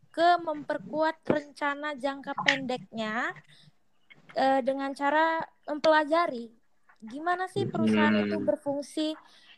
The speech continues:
Speaker 1: eh, supaya, eh, memperhitungkan visi, visi strategisnya itu. Nah, jadi tuh, jadi, em,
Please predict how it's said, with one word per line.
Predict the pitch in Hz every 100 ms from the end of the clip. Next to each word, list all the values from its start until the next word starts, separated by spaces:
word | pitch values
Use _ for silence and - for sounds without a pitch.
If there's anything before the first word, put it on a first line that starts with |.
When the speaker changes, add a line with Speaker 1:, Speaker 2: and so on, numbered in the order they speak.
| _ -
Speaker 1:
eh, | 269 269 269 269 269 269
supaya, | 330 320 320 320 320 330 330 320 _ _ _ _ _ - - - -
eh, | 285 285
memperhitungkan | 277 285 285 285 294 285 - 302 294 302 311 311 - -
visi, | 285 - 294 294 _ -
visi | 285 - 302
strategisnya | - 269 269 277 226 254 269 262
itu. | 254 285 302 - _ _ - - - _ 233
Nah, | 226
jadi | 233 247 285
tuh, | 349 381 370 _ _ _ - - 240
jadi, | 262 330 -
em, | - - 277 277 277 277 285 277 277 277